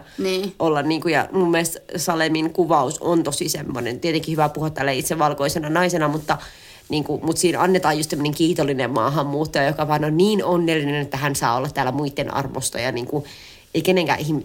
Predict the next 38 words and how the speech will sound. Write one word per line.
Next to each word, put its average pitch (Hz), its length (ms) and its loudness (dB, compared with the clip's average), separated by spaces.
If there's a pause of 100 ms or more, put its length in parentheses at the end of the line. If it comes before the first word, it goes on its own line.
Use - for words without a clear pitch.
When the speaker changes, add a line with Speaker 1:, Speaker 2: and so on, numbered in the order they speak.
(100)
Speaker 2:
niin 160 140 2
kuin, - 240 -2 (160)
kukaan 220 360 2
ihminen 170 380 2
ei 147 120 2
ole 143 120 2
asemassa 151 440 0
asettamaan 160 480 -2
itseään 135 320 -4
toisen 143 320 0
yläpuolelle 135 480 -2
tolla 104 200 -6
tavalla, 139 320 -4
ja 143 40 2
mun 151 200 -2
mielestä 147 180 2
se 180 60 -4
kuvaus 143 360 2
on - 200 -6
vähän - 220 -2
ongelmallinen 123 640 -2
sen 180 200 -2
takia. 180 400 -2
Speaker 1:
Joo, 220 300 2
oot, 247 200 2 (140)
oot 226 160 0
kyllä 226 160 -2
ihan 233 200 2
oikeassa 208 360 -2
mun 214 80 -4
mielestä 220 300 -6
tossa. 269 200 -2 (640)
Ja 214 260 0
sitten 208 480 -6 (720)
sit 202 100 -6
niillä 226 300 2
on 226 100 0
ne 208 180 0